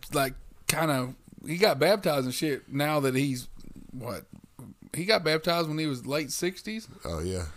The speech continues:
Speaker 2: That's what's
Speaker 1: Yeah.
Speaker 2: up.
Speaker 1: So, now he tries to talk, he, man, he don't talk to him about it. He knows I'm fucking forty years old. He,
Speaker 2: Yeah.
Speaker 1: he knows, I mean, he talk, but he, he don't,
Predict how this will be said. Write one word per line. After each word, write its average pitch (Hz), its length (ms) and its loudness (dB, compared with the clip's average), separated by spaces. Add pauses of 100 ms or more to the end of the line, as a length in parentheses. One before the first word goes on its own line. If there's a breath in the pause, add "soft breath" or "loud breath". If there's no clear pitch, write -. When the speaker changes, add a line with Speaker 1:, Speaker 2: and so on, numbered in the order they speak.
Speaker 2:
That's 90 140 -10
what's 90 120 -4
Speaker 1:
Yeah. 131 200 4
Speaker 2:
up. - 80 -12 (440 loud breath)
Speaker 1:
So, 180 460 8 (960 loud breath)
now 175 160 8
he 196 180 6
tries 208 280 12
to - 40 0
talk, 208 180 8
he, 202 300 4
man, 160 260 8
he 175 100 6
don't 170 200 8
talk 156 220 8
to 131 60 2
him 123 60 2
about 123 240 -2
it. 139 180 -2
He 139 80 2
knows 127 220 4
I'm 127 140 -4
fucking 147 320 2
forty 135 280 4
years 131 220 4
old. 135 260 2
He, 139 220 2 (340)
Speaker 2:
Yeah. 65 220 -8 (440)
Speaker 1:
he 156 160 4
knows, 165 460 8 (160)
I 131 140 4
mean, 165 240 2
he 160 160 2
talk, 214 460 8
but 160 180 6
he, 170 140 2 (120)
he 156 140 -2
don't, 165 340 0